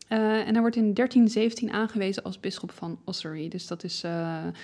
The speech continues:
zeven jaar voor deze gebeurtenissen. Hij schrijft in zijn eigen narrative dat hij als bisschop gevoed, geleerd en gepromoot is bij de Heilige Zetel. En daar heb je het al. Ehm,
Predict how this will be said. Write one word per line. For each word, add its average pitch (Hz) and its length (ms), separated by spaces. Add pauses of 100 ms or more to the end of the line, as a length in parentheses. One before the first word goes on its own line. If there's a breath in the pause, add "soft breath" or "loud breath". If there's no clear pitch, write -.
(200 loud breath)
zeven 185 400
jaar 165 220
voor 160 260
deze 160 220
gebeurtenissen. - 680 (1080 loud breath)
Hij 233 100
schrijft 277 240
in 254 80
zijn 240 120
eigen 240 340
narrative 208 580
dat 208 220
hij 190 280 (360 loud breath)
als 214 160
bisschop 269 340
gevoed, - 600
geleerd 196 600
en 196 140
gepromoot 190 540
is 190 180
bij 170 140
de 170 80
Heilige 160 340
Zetel. - 380 (380)
En 185 80
daar 180 120
heb 180 120
je 196 60
het - 80
al. 180 220 (540 loud breath)
Ehm, 202 420